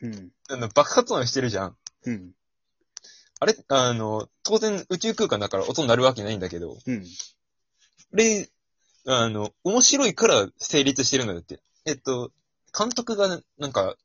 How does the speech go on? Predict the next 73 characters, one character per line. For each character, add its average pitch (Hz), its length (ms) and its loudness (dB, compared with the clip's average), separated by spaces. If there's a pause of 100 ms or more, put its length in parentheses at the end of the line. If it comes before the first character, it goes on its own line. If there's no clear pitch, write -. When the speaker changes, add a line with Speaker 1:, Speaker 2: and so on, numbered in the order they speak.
(140)
Speaker 2:
あ 117 140 -6
の、 113 80 -6
そ 180 140 -2
れ 196 100 2
に 196 60 -4
つ 196 80 -6
い 135 40 -8
て 101 140 -4
ど 143 300 2
う 104 40 0
言 120 120 2
わ 113 60 8
れ 120 60 0
た 127 80 2
か 92 100 -2
っ - 60 -12
て - 80 -12
知 - 100 -2
っ - 20 -16
て 101 100 -6
る？ 101 140 -10 (1300)
Speaker 1:
あ 156 140 -12
れ、 226 100 -6
ど 175 140 -2
う 285 60 0
言 269 80 -2
っ - 40 -8
た - 160 -10
ん 95 60 -12
だ 92 100 -12
っ - 60 -20
け？ - 160 -12
結 - 180 -2
構 139 80 -2
有 147 140 2
名 170 100 2
な 165 60 -4
話 156 240 -6
だ 104 80 -8
よ - 40 -16
ね、 - 60 -16
こ - 60 -12
れ - 100 -12
ね。 - 220 -16 (280)
Speaker 2:
そ 175 120 -6 (380)
う。 87 180 -10 (500)
「俺 147 240 10
の 151 120 6
宇 156 80 6
宙 139 180 4
で 101 80 2
音 127 260 2
が 135 80 8
鳴 110 160 6
る 123 140 4
ん 117 40 -2
だ 101 60 -2
よ」 90 80 -2
っ 85 60 -6
て。 - 40 -18 (1200)
Speaker 1:
パ 147 100 0
ン 165 80 2
チ 175 120 2
ラ 185 120 8
イ 151 40 4
ン 120 60 0
で 107 80 -6
す 110 100 -10
よ、 110 80 -2
も 107 100 -6
う - 40 -8
こ 107 60 -2
れ。 110 120 -2